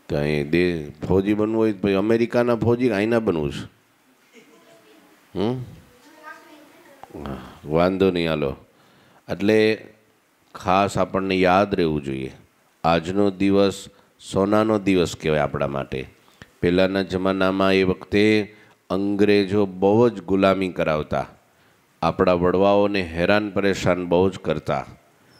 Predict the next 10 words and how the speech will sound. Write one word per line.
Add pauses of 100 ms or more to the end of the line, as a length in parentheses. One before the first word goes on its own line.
(220)
અને (440)
લૂંટ
કરતા (800)
અને
બધી
રીતની (200)
પરેશાની,
મારતા,
ગાળો
દેતા,